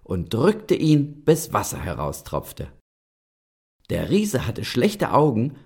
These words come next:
und dachte, der kleine Schneider hätte tatsächlich Wasser aus einem Stein gedrückt. Er wusste nicht, was er sagen sollte, nahm einen anderen Stein vom Boden und warf ihn so hoch in die Luft, dass man ihn kaum noch sehen konnte.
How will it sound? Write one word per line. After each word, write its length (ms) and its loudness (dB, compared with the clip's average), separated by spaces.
und 260 -4
dachte, 400 -2
der 260 -8
kleine 260 -6
Schneider 480 -2
hätte 300 -2
tatsächlich 580 -8
Wasser 460 -6
aus 140 -4
einem 220 0
Stein 360 2
gedrückt. 480 -6
Er 160 0
wusste 320 2
nicht, 220 0
was 140 -2
er 100 2
sagen 340 0
sollte, 400 -6
nahm 240 -2
einen 320 -4
anderen 400 2
Stein 320 0
vom 160 -2
Boden 460 0
und 220 -2
warf 220 -4
ihn 160 -6
so 340 2
hoch 160 0
in 100 0
die 100 -2
Luft, 340 0
dass 160 -8
man 140 -2
ihn 180 -8
kaum 300 0
noch 120 0
sehen 360 -2
konnte. 400 -10